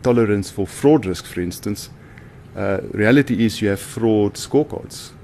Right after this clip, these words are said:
uh, some of them required by regulation, and, uh, a billion or two billion rand fine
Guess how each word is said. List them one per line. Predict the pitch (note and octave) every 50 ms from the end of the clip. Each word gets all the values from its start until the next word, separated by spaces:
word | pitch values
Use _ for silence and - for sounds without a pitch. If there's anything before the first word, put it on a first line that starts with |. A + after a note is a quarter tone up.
| - G1+
uh, | G1+ G1+ G1+ G1+ G1+ G1+ - - - - -
some | - - G#2
of | G#2 F#2+ -
them | G2+ G2
required | G2 F#2+ - G2+ G2+ G2+ F#2
by | G2 G2
regulation, | G2 F2+ G2 F2+ F#2+ F#2 F#2 G2+ G#2+ - - - F2+ F2+ - -
and, | - F#2 F2+ F2+ F2+ F2+ F2 - - F2+
uh, | F#2 G2 F#2 F2+ E2+ E2 -
a | F#2
billion | F2+ F#2+ G2+ G#2 G#2+ G#2
or | G2+ F#2
two | - - G#2+
billion | F#2+ G2+ G2+ G2 G2 F#2+ F#2
rand | F#2 F#2 F2+ -
fine | - - A#2 G#2+ G#2 G2+ F#2+